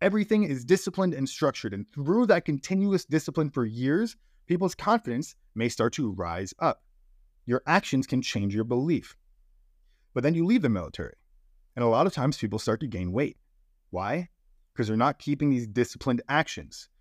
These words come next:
Their beliefs are starting to affect it, and they go back down a negative way. Now, of course, there are people who leave the military, they keep it up with the actions, they keep it up, and their beliefs constantly grow,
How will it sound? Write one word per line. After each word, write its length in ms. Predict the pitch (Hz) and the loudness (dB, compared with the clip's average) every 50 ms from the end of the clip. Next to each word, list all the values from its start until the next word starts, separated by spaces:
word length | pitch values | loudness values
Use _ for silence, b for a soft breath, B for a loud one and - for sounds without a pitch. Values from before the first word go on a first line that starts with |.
| _ _ | _ _
Their 120 | - 110 110 | -2 -2 0
beliefs 640 | 104 110 104 104 113 151 185 151 123 - - - | 0 0 -2 0 2 2 2 2 2 -2 -4 -4
are 100 | 113 110 | -2 -2
starting 300 | 104 - 120 117 113 110 104 | -2 0 0 0 0 0 0
to 140 | - 127 | 0 0
affect 380 | 117 107 - - 156 139 - - | 0 0 2 2 2 2 2 0
it, 180 | 113 107 - - _ _ _ _ _ _ | -2 -2 -2 -6 _ _ _ _ _ _
and 140 | - 113 107 | -6 -4 -2
they 80 | 113 107 | -2 0
go 160 | 104 113 113 | 0 0 0
back 280 | 104 110 104 107 107 - | 2 2 0 0 0 -2
down 340 | 110 101 98 98 95 95 - - | -2 0 0 0 -2 -4 -6 -6
a 40 | |
negative 320 | 101 95 92 90 90 92 90 | -6 -4 -4 -4 -4 -6 -6
way. 160 | 90 85 - | -8 -10 -6
Now, 140 | - 127 147 | 0 2 2
of 80 | 151 147 | 2 4
course, 220 | - 208 202 202 | 4 4 4 6
there 100 | - 170 | 6 4
are 80 | 170 165 | 4 4
people 300 | - 180 160 175 170 127 | 4 0 -2 -2 -2 -2
who 120 | 120 120 | -2 -2
leave 140 | 120 131 131 | 0 0 0
the 60 | 127 | 0
military, 500 | 123 135 147 151 135 160 156 151 160 156 _ _ _ | 2 2 0 2 2 2 2 2 0 -2 _ _ _
they 100 | - 117 | -6 -6
keep 320 | 107 - - - 165 143 147 | -6 -6 -6 -6 -6 -2 0
it 80 | 131 | 2
up 160 | 135 151 160 - | 2 2 2 0
with 100 | 156 - | -2 2
the 120 | 160 160 | 4 4
actions, 460 | 147 151 147 - - 160 170 175 - _ _ _ | 4 4 2 0 -4 -4 -4 -4 -6 _ _ _
they 100 | - 117 | -8 -8
keep 260 | 110 - - 156 139 151 | -6 -4 -4 -2 0 4
it 80 | 139 | 4
up, 160 | 143 147 - | 4 4 2
and 100 | 127 123 | 0 0
their 100 | 123 117 | 0 0
beliefs 420 | 107 110 117 120 127 131 135 - - | 0 0 -2 0 0 0 -2 -4 -6
constantly 500 | - - - 139 135 127 - 117 104 98 | -8 -4 -4 -4 -4 -4 -8 -12 -12 -6
grow, 400 | 95 117 147 160 165 170 160 | 0 4 6 6 6 6 2